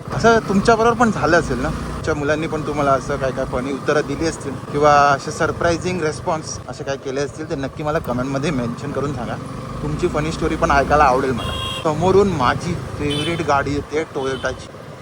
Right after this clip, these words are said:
वाव. लँड क्रुझर.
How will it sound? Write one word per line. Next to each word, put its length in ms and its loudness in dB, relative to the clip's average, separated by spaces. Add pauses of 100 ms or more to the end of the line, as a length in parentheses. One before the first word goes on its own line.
(420)
वाव. 360 -4 (2250)
लँड 280 0
क्रुझर. 480 -4